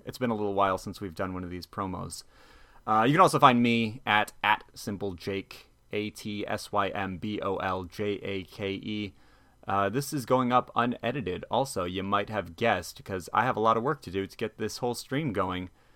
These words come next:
Um, but Saturday, November fourth, from nine A M Pacific time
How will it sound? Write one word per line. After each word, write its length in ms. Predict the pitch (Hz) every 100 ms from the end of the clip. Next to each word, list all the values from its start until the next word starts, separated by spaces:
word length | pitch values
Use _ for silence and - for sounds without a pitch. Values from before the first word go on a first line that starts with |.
| _ _ -
Um, 320 | 101 101 202
but 380 | 180 143 - - - - -
Saturday, 580 | - - 180 180 185 175
November 540 | 131 120 113 165 165
fourth, 440 | 147 - 160 160 - -
from 320 | - 120 113 -
nine 400 | 113 120 143 160
A 240 | 156 151
M 320 | - 135 135 139
Pacific 640 | 113 - - 165 170 -
time 500 | - 156 147 147 147